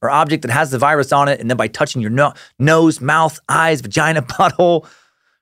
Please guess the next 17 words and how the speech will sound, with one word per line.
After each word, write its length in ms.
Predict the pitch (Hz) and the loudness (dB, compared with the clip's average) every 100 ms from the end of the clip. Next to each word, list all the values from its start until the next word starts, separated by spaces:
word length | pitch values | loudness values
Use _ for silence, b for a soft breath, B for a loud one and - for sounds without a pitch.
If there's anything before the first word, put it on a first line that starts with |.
| _ | _
Right? 240 | 147 160 160 | 0 0 0
This 140 | 156 | -2
is 80 | 151 | 0
not 220 | 165 165 | 0 0
to, 120 | 170 | -2
thought 280 | 151 170 165 | 0 0 0
to 60 | 147 | -2
be 100 | 160 | 0
the 100 | 127 | 0
main 340 | 131 180 202 | 0 0 2
way 140 | 202 196 | 2 2
the 100 | 190 | 2
virus 300 | 196 190 190 | 0 -2 -2
spreads, 480 | 202 196 180 - - | 2 2 0 -10 -4
uh, 180 | 123 120 | 0 0
especially 320 | 123 - 180 170 | 0 -2 0 0
butthole. 340 | 135 139 | 0 -2